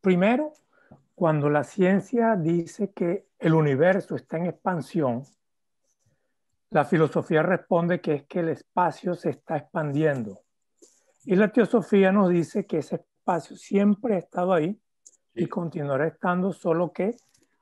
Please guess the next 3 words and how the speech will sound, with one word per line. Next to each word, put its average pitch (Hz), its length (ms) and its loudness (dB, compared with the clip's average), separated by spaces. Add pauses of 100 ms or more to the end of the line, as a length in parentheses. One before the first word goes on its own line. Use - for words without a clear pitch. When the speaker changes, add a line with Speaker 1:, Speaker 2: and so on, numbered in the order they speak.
(160)
Speaker 1:
aparece, 151 800 0 (560)
hay - 160 -2
manifestación 208 1040 -2